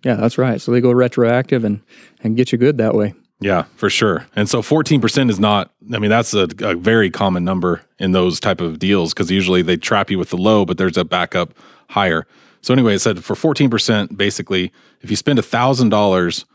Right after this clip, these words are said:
Speaker 2: and make only the minimum interest due, at the end, you'll end up having paid three hundred and fifty dollars of interest for that thousand dollar purchase.
Speaker 1: So, so right there, you got,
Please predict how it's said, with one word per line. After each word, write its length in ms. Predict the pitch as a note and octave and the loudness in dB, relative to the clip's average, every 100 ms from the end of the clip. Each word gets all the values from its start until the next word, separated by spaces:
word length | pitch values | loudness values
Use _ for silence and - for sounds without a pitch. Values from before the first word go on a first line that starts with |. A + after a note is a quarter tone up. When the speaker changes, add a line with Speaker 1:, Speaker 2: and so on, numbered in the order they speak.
| _ - | _ -4
Speaker 2:
and 140 | F#2 | 0
make 160 | G2+ G2 | 0 2
only 220 | G#2+ G#2 | 2 4
the 100 | G2 | 2
minimum 380 | G2 G2 G2 F#2 | 2 2 0 -2
interest 440 | F2+ G2+ F#2 - | -2 -2 -2 -2
due, 380 | F2+ F2 F2 F2 _ _ _ _ _ - | -2 0 -2 -6 _ _ _ _ _ -6
at 360 | F2+ - A2+ | -6 -6 -10
the 220 | - - - | -4 -2 2
end, 340 | C3 A#2+ F2+ | 2 2 2
you'll 160 | G2+ G2 | 0 2
end 140 | G2 | 0
up 140 | F#2 | -2
having 420 | - F2+ F2 F2 E2+ | -2 -4 -4 -4 -4
paid 380 | - A2 F2+ - _ | 0 0 0 -4 _
three 280 | - A#2 B2+ | -4 0 2
hundred 300 | A#2+ A#2 G2 | 2 2 2
and 100 | - | 0
fifty 460 | A2+ - G2 F2 - - | -2 -2 -2 -2 -6 -2
dollars 400 | F#2+ F#2 E2+ E2 | 0 0 -2 -6
of 120 | D2+ | -6
interest 500 | E2+ E2 D2+ - - _ _ _ | -8 -6 -8 -10 -16 _ _ _
for 140 | - F#2 | -6 -2
that 160 | F2 | -2
thousand 360 | - E2+ D#2 E2+ | 0 0 0 -2
dollar 200 | D#2+ D2 | -4 -4
purchase. 400 | D#2+ - - - _ - | -8 -12 -14 -20 _ -8
Speaker 1:
So, 340 | - C#3 C3 | -2 0 0
so 160 | C#3+ D3 | 0 0
right 260 | C3+ C3+ A#2 | 2 2 2
there, 180 | E3 A#2+ | 2 2
you 120 | A#2 | 2
got, 160 | A#2+ | 0